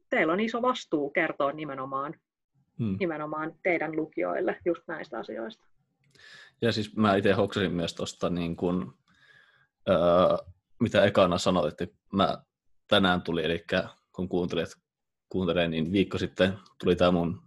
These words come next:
Speaker 2: kirjoitin kolumni, missä on, öö, poliitikkojen Twitter-käyttäytymisestä, niin siinä kun on, oli aiheena lähinnä tää yksi puolue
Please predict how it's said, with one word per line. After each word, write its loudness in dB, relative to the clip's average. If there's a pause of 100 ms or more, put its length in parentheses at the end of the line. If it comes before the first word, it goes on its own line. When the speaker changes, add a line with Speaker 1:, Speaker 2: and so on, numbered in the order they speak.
(220)
Speaker 2:
kirjoitin 0
kolumni, 4
missä -2
on, -2 (800)
öö, 4 (220)
poliitikkojen 2 (100)
Twitter-käyttäytymisestä, -2 (640)
niin -6 (600)
siinä 2
kun 2
on, 2 (400)
oli 4
aiheena 6 (180)
lähinnä 2
tää 4
yksi 2
puolue 2